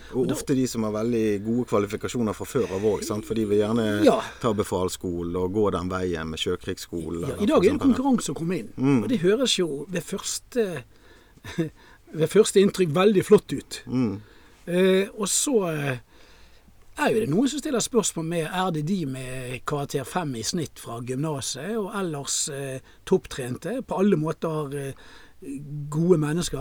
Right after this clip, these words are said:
Speaker 2: flotte,
Speaker 1: Mm.
Speaker 2: flinke mennesker, er det det som er soldatemnet over tid? Ja, kanskje, kanskje ikke. Eh,
Speaker 1: Mm.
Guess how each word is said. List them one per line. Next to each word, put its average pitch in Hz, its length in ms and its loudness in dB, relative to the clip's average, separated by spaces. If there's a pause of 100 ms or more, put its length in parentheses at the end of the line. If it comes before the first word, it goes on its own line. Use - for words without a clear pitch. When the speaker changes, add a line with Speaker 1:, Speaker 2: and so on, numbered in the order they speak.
(100)
Speaker 2:
flotte, 151 420 -2
Speaker 1:
Mm. 139 60 -2
Speaker 2:
flinke 143 340 -2
mennesker, 147 380 -4 (320)
er 139 100 -4
det 143 220 -4
det 202 280 0
som 127 200 -6
er 151 180 -6
soldatemnet 139 1040 -6
over 156 180 -6
tid? 277 340 -2 (540)
Ja, - 60 -20 (100)
kanskje, 226 460 -8 (100)
kanskje 170 320 -8
ikke. 214 320 -8 (240)
Eh, 175 400 -6
Speaker 1:
Mm. 117 60 -12